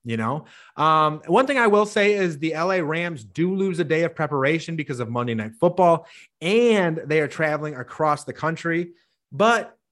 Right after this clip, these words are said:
this Rams defense has really been gelling. Over their last seven games, they've given up an average of seventeen point one points per game. And I honestly think they give the Bucs a rude awakening here.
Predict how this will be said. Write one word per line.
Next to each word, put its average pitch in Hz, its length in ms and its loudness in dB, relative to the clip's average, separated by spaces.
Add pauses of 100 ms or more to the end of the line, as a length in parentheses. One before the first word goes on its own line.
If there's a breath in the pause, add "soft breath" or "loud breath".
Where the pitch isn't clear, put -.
(500)
this 226 220 2
Rams 262 260 4
defense 208 340 0
has 139 140 -2
really 180 320 4
been 165 180 -2
gelling. 143 440 -2 (160)
Over 202 220 -2
their 214 140 2
last 170 340 0
seven 135 320 -4
games, 170 460 -6
they've 131 300 -4
given 165 200 -2
up 160 100 -2
an 151 80 -4
average 135 320 0
of 117 80 -2
seventeen 175 500 -4
point 156 200 -4
one 135 220 -4
points 120 260 -6
per 107 140 -6
game. 147 340 -2 (540 soft breath)
And 180 420 -2 (140)
I 160 200 0
honestly 254 300 0
think 220 220 -2
they 208 100 2
give 175 200 -2
the 165 100 0
Bucs 151 340 -2
a 127 60 -4
rude 147 460 2
awakening 123 580 -6
here. 95 320 -10